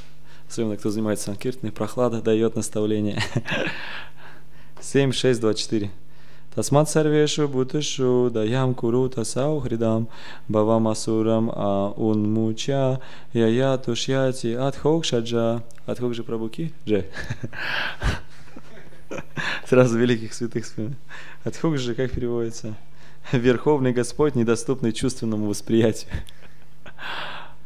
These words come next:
Вот перевод и комментарий его божественной милости, Абай Черновинов, с вами Шила Прабхупада. Шила Прабхупада ки джай. Постарайтесь быть внимательнее. Вот как каждый слог мантры мы слышим, также вот чтение. Я сегодня читал как раз выдержки вот, э,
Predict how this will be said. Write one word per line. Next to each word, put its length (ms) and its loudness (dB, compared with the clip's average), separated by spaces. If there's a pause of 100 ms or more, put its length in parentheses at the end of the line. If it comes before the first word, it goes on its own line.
(1120)
Вот 160 0
перевод 260 4
и 60 -4
комментарий 400 2
его 100 2
божественной 460 -2
милости, 260 -2
Абай 200 4
Черновинов, 520 0
с 80 -6
вами 140 0
Шила 160 -2
Прабхупада. 360 -6
Шила 200 2
Прабхупада 640 4
ки 240 -4 (120)
джай. 160 -4 (760)
Постарайтесь 460 0
быть 240 -4
внимательнее. 460 0
Вот 100 -2
как 240 2 (200)
каждый 260 2
слог 260 0
мантры 300 2
мы 80 -4
слышим, 360 -4
также 280 -2
вот 100 -2
чтение. 380 0
Я 60 -2
сегодня 200 0
читал 240 0
как 100 -6
раз 220 -4 (420)
выдержки 500 4
вот, 160 0 (200)
э, 60 -4